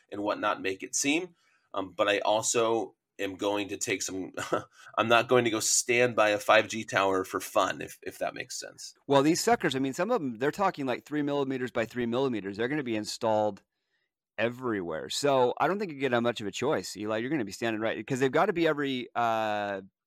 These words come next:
Speaker 2: six hundred feet, give or take, for it to be able to work, 'cause it's such a small wavelength, such a short wavelength that, you know, it's, it's gonna be hitting you. But,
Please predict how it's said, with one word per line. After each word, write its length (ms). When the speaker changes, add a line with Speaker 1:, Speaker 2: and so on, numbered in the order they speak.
Speaker 2:
six 280
hundred 240
feet, 360
give 100
or 60
take, 320
for 200
it 60
to 80
be 80
able 160
to 100
work, 240
'cause 140
it's 240
such 240
a 60
small 640
wavelength, 480
such 240
a 60
short 260
wavelength 440
that, 220
you 120
know, 120
it's, 520
it's 180
gonna 160
be 120
hitting 220
you. 120
But, 220